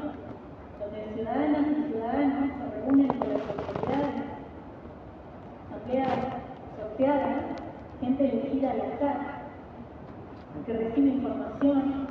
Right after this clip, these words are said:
delibera, argumenta, escucha los argumentos de otras y otros y elabora recomendaciones.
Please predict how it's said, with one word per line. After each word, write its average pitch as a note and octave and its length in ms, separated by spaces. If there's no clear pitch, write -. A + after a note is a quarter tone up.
delibera, A3 680
argumenta, A#3+ 680
escucha C#4+ 440
los - 140
argumentos B3 640
de G#3+ 140
otras C4+ 400
y G#3+ 80
otros C4+ 340
y A3+ 60
elabora B3+ 400
recomendaciones. A#3 800